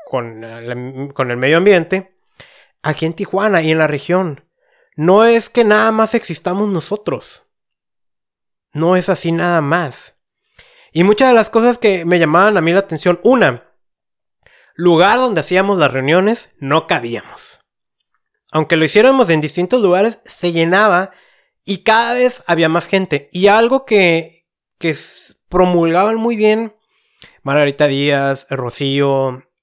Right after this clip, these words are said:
y Efraín, es como, para la siguiente reunión te vas a traer a dos personas nuevas. Y se traían a dos personas nue-, no cabíamos, o sea, era una inmensidad, era,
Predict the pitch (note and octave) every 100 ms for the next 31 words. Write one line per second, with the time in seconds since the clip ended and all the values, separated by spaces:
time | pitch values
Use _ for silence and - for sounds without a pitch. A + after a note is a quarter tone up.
0 | _ C#3+ C3+ B2+ A#2 - _ _ _ _
1 | _ - C#3 A#2+ C#3+ B2 D3+ E3+ E3 D#3+
2 | E3+ - _ _ _ _ _ _ _ _
3 | _ _ _ _ D#3 E3+ - F#3 F3+ D3
4 | C#3 _ _ _ D#3+ D3+ C#3+ D3+ G3+ G3+
5 | F#3+ G3+ G3+ D3 F3 - D3 D3 D#3 D3
6 | - D3 D#3 D3 C#3+ C#3 B2+ A2+ - _
7 | _ _ _ _ _ _ - D#3 E3 D#3+
8 | G3 G#3 G#3+ - G3 A3 G#3+ A3 F#3+ G3+
9 | - A3 B3+ C4 F#3 D#3+ E3+ F#3+ B3 B3
10 | _ _ _ _ - B3+ C4+ A3 - -
11 | E3 D#3 G#3+ A3+ A#3 B3